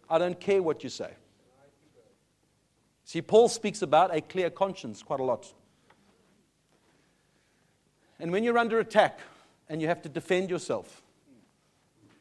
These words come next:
what do you do? Join the, join the fight? Really? Is it gonna be worth fighting?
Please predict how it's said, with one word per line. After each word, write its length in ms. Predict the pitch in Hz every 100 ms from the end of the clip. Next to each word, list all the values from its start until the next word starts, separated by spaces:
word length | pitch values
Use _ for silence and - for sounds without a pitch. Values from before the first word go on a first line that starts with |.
| _ _ _ _
what 120 | 139
do 60 | 139
you 60 | 139
do? 240 | 151 113 - _ _ _ _ _ _ _ _ _ _ _ _ _ _ _ 131 _ _ _ _ _ -
Join 300 | 147 156 156
the, 160 | 143 139
join 280 | 123 160 160
the 60 | 143
fight? 340 | - 190 233 - _ _ -
Really? 340 | 147 202 277 - - _ _ _ _ _ _ _ _ _ _
Is 120 | 131 143
it 20 |
gonna 140 | 156
be 80 | 147
worth 240 | 147 185
fighting? 480 | - 185 185 226 247